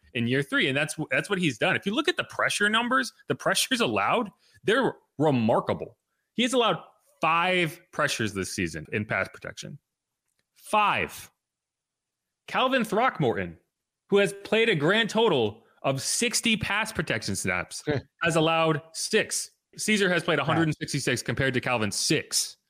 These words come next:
Speaker 1: I'm sorry, compared to Calvin sixty, and he has fewer pressures allowed. That's how good he has been. Ryan Ramczyk, fifteen pressures allowed. Now, that might sound more alarming than it is. Keep in mind, you have James Hurst at left tackle,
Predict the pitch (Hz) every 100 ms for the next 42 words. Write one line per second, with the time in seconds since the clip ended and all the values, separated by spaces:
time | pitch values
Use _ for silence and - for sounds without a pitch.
0 | - 143 135 110 101 135 156 151 139 151
1 | 127 110 185 160 110 90 - _ _ _
2 | - 151 170 156 - _ - 170 147 -
3 | 143 123 117 113 104 175 240 160 143 165
4 | 123 95 - 82 - _ _ 127 160 202
5 | 175 156 190 - 226 220 - _ _ _
6 | _ _ _ - 220 220 208 180 170 156
7 | 135 127 123 98 - - _ _ _ _
8 | _ _ _ _ 139 147 131 120 - _
9 | - 139 170 175 190 - - 156 160 160
10 | 147 135 143 131 143 151 139 131 113 131
11 | 143 - - _ - 196 202 127 123 131
12 | 131 127 117 - _ _ _ _ _ _
13 | - 135 151 123 139 139 - 139 - 127
14 | 120 120 117 113 - 143 143